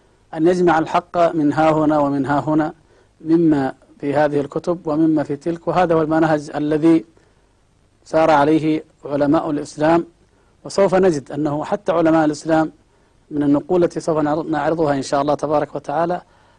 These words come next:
أنهم تعتبرهم هذه الق-، القضايا وهذه الإشكالات فيخطئون إذا وافقوا أهل الكتاب من غير تدقيق ونظر، ويصيبون إذا استنبطوا من الوحي المحفوظ المعصوم،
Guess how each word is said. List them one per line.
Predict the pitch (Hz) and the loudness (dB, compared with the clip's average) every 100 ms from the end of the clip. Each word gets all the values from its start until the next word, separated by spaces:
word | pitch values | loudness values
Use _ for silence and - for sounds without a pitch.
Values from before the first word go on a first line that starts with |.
| - | -4
أنهم | 180 185 175 196 196 - - - _ | -2 2 2 2 0 -4 -14 -20 _
تعتبرهم | - 170 180 190 185 175 | -4 -2 0 2 2 2
هذه | 170 170 175 180 175 | 2 2 2 0 -2
الق-، | 151 - | -6 -6
القضايا | 156 151 147 147 - 147 170 160 | -4 -4 -6 -10 -6 0 2 2
وهذه | 160 160 160 | 2 0 0
الإشكالات | 151 - 143 151 180 - _ _ _ _ _ - | -6 -6 -4 0 -2 -4 _ _ _ _ _ -4
فيخطئون | 160 160 - _ 165 - - 170 196 139 - _ _ _ _ - | -2 -2 -6 _ -6 -4 -4 2 2 2 -2 _ _ _ _ -4
إذا | 147 | 2
وافقوا | 165 170 165 160 | 2 2 -2 -2
أهل | 156 | 0
الكتاب | 151 - 147 165 147 | 0 -2 0 0 2
من | 147 | 0
غير | 143 170 156 | 2 2 2
تدقيق | 147 135 - 165 156 | 0 -4 -4 -2 0
ونظر، | 147 151 180 196 _ _ _ _ _ _ _ | 0 0 0 -2 _ _ _ _ _ _ _
ويصيبون | 143 151 151 170 160 175 175 123 - _ _ _ | -6 -4 -2 0 2 4 4 2 -6 _ _ _
إذا | - 147 | -8 -6
استنبطوا | 139 - 175 165 160 | -6 0 2 2 0
من | 143 | 0
الوحي | 147 151 160 143 - | 2 2 0 -4 -8
المحفوظ | 139 147 - - 160 143 | -4 -4 -4 -6 -4 -4
المعصوم، | 139 143 135 - 170 175 | -4 -4 -4 -4 -2 -2